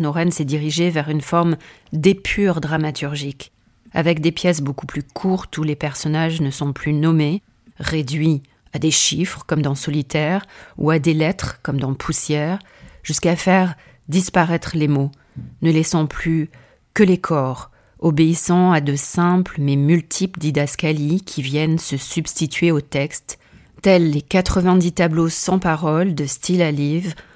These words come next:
retraçant plus de cent ans de l'histoire de la Suède, créés au Théâtre dramatique royal de Suède en deux mille dix-sept,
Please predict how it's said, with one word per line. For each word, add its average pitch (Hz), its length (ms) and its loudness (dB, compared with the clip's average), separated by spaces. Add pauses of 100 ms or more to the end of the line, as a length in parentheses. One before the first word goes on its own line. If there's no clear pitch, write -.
(100)
retraçant 180 600 2
plus 165 180 -2
de 156 100 0
cent 190 420 0
ans 185 160 2
de 165 100 0
l'histoire 151 460 -2
de 156 80 0
la 139 140 -2
Suède, 165 500 -2 (380)
créés 170 340 0
au 143 80 2
Théâtre 156 560 -4
dramatique 160 640 -4
royal 156 480 -2
de 135 120 -4
Suède 143 360 -4
en 135 80 -4
deux 135 220 0
mille 175 180 2
dix-sept, 139 580 -6